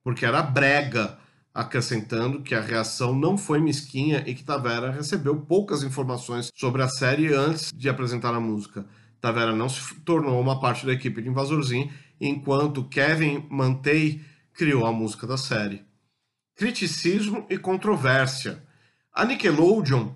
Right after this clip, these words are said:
recebeu diversas advertências e reclamações de que o programa fazia críticas pesadas ao planeta Terra e tinha uma comédia sádica para crianças e diálogos maduros para uma série infantil.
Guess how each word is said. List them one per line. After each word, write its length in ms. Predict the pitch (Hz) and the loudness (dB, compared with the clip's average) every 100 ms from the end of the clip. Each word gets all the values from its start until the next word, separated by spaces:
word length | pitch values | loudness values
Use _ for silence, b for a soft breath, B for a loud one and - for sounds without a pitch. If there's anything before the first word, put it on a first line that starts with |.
| - | -10
recebeu 400 | - 147 160 160 | -4 -2 0 0
diversas 400 | 151 139 160 165 | 2 2 2 2
advertências 640 | 185 160 175 - 143 151 147 | -2 0 -2 0 0 0 0
e 100 | 127 | -2
reclamações 760 | 151 135 131 - 131 139 143 | 0 2 0 0 0 0 -2
de 140 | 131 127 | -6 -4
que 120 | 190 | -2
o 60 | |
programa 420 | 165 175 127 123 131 | -2 0 0 0 0
fazia 300 | 156 143 156 | -2 -2 -4
críticas 560 | 160 185 - - 135 | -4 -4 -2 -4 -6
pesadas 720 | - 185 131 127 170 151 104 - | -4 -4 0 2 2 2 -4 -6
ao 140 | - 117 | -4 0
planeta 420 | 127 135 147 220 | 2 2 2 0
Terra 640 | - 120 117 131 185 B B - | 0 2 4 2 0 B B -6
e 120 | 147 | -4
tinha 180 | 143 151 | -2 0
uma 160 | 143 147 | 0 0
comédia 420 | 151 135 135 151 | 2 2 2 0
sádica 760 | - - 190 220 147 147 120 | -2 2 4 4 2 -2 -2
para 260 | 104 135 127 | 0 0 0
crianças 640 | 127 127 120 139 151 202 - | -2 -2 0 0 -2 -4 -2
e 80 | 151 | 0
diálogos 560 | 135 131 135 131 131 | 4 4 4 2 2
maduros 960 | 143 180 202 139 185 233 170 127 - - b b _ | 4 4 6 6 6 6 4 4 0 -12 b b _
para 200 | 135 131 | 2 2
uma 100 | 131 | 2
série 220 | 139 135 | 2 0
infantil. 600 | 135 190 196 175 175 | 2 0 2 4 4